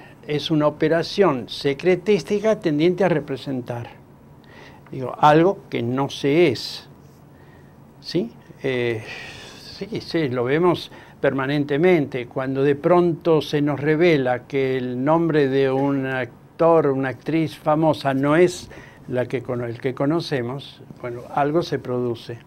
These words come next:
Es un develamiento de lo que se ha querido ocultar. Las razones por las cuales se asume el, el seudónimo, se, se, ah, se, digamos, uno,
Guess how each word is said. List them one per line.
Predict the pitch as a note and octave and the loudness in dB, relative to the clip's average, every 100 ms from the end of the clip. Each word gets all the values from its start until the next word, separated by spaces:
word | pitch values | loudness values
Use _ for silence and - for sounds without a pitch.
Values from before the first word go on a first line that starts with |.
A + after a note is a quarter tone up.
| - - - - - - | -20 -20 -20 -20 -20 -14
Es | A#2 D#3+ | -10 -2
un | F3 D#3 | -2 0
develamiento | D3 C3+ C3 B2 B2+ C#3 F3+ | 0 0 -2 -6 -8 -4 -2
de | D3 C#3+ | 0 0
lo | C#3 C#3 | -2 -2
que | D3 | -6
se | C#3+ E3 | -2 -2
ha | D#3+ | -2
querido | D#3 C#3+ C#3+ C3 | -2 0 0 0
ocultar. | B2 A#2+ A#2+ G#2+ - - - - | -4 -4 -2 -4 -4 -20 -20 -2
Las | D3 E3 | 2 4
razones | F3+ F#3 - A#3 G#3+ E3 | 6 4 6 4 4 2
por | - D3 | 0 0
las | C#3 | 0
cuales | - F3 C#3+ C3 | 2 4 4 0
se | C3+ | -4
asume | B2 - E3 C3+ B2 A2+ B2 | -6 0 2 2 -2 -6 -8
el, | B2 A#2+ A#2 A2+ | -6 -4 -6 -6
el | A#2+ A#2 A2 G#2 | -8 -6 -8 -8
seudónimo, | - D3 F3 F3 F3 E3 | -4 0 2 4 2 0
se, | - B2 A2+ - - | -4 -8 -8 -14 -20
se, | - A2+ G#2+ A#2+ | -16 -14 -14 -14
ah, | A2+ A2 G#2+ G#2+ | -8 -6 -6 -8
se, | - A#2+ G#2+ G#2+ - - - - - | -10 -10 -10 -14 -20 -20 -18 -18 -8
digamos, | C3+ C3 A#2+ D3+ | -6 -4 -6 -6
uno, | C3 B2+ | -6 -6